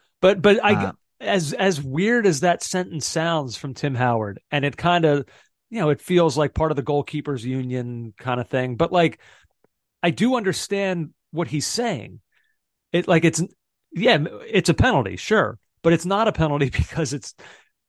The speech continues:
Speaker 1: like, if they make the decision today to give that as a penalty, then they're kind of changing the trajectory of the way this sport is handled on the field. Like, he's right. Goalkeepers, for whatever reason, as ridiculous as these things are,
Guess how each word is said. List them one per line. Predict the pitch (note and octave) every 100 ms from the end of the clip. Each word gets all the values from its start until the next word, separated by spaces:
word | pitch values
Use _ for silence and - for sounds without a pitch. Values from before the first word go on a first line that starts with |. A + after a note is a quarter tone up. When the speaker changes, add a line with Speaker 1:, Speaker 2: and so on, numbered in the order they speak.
| _ _ -
Speaker 1:
like, | E3+ F3+
if | F3+
they | F#3+
make | G3+ A3
the | G3+
decision | E3+ E3 G3+ E3 F3+ D#3
today | D#3 C3+ E3+ D3+ C#3
to | B2+ B2
give | D3 D#3
that | C#3 C3+
as | C3
a | A#2+
penalty, | G#3 F#3 A#2+ A2 - _ -
then | D#3
they're | D#3
kind | E3+ D#3
of | -
changing | - F#3+ G3 E3+ E3+
the | D3+
trajectory | - C3+ E3+ E3+ D#3 D3 C3+ -
of | D3+ B2+
the | C#3+
way | D3+ D3
this | C#3
sport | - - D3 C#3 - _
is | D3+ A2+
handled | C#3+ D3+ C#3+ C3+
on | C3
the | B2+
field. | - F3+ C3
Like, | C3 -
he's | D#3+ F3 B2+
right. | G3+ G#3+ B2
Goalkeepers, | F3+ G#3 A3 G#3+ F#3
for | -
whatever | D#3+ F3 A3
reason, | A3 D3+ A#2 B2+ E3+
as | D3
ridiculous | D3 - G3 A3+ A3+ A3
as | F3+ C#3+
these | F#3 -
things | F#3 F3 E3+
are, | F#3+ A#2+ B2